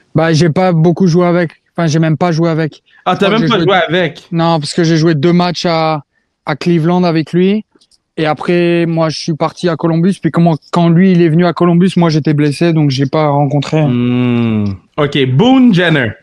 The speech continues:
Speaker 2: Boone, là. Boone, c'est one of the
Speaker 1: Hmm,
Speaker 2: boys,
Speaker 1: pas.
Speaker 2: là.
Speaker 1: <laughs> Lui, c'est, euh,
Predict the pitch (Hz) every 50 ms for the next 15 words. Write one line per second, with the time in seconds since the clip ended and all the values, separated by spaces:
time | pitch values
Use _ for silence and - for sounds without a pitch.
0 | _ _ - - - - _ _ - 135 180 247 233 185 156 151 143 135 139 139
1 | 175 247 262 214 - 196 175 165 185 202 190 185 170 156 151 160 185 190 180 165
2 | 160 151 139 131 127 123 - - _ _ - 131 - - - - 180 156 - 196
3 | 190 175 165 156 160 196 220 233 233 226 - - - 185 185 190 196 185 - -
4 | 185 175 175 180 175 175 175 170 165 160 170 165 165